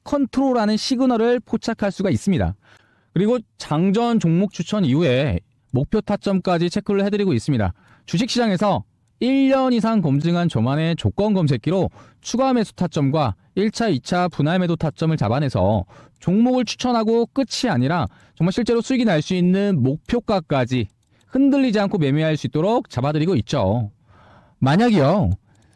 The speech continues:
문자를 보내시고 문자가 안 온다 하셨을 때는 통신사 스팸에 걸렸을 확률이 높기 때문에 다른 번호로 구독 또는 제시도라고 문자 보내주시면 죄송한 마음을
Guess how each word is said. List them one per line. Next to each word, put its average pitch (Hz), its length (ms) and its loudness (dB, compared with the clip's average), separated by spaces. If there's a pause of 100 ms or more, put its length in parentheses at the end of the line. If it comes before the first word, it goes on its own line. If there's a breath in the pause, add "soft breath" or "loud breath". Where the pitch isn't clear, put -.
(100)
문자를 226 520 2
보내시고 208 880 2
문자가 175 540 0
안 120 100 2
온다 160 380 2 (120)
하셨을 214 300 -2
때는 190 360 0
통신사 226 360 2
스팸에 208 440 -2
걸렸을 147 340 0
확률이 190 200 2
높기 135 220 -2
때문에 165 440 0 (280 soft breath)
다른 233 320 0
번호로 165 480 2 (320 soft breath)
구독 202 300 -2
또는 208 280 0
제시도라고 165 600 0
문자 147 280 0
보내주시면 135 760 0
죄송한 202 400 0
마음을 180 300 2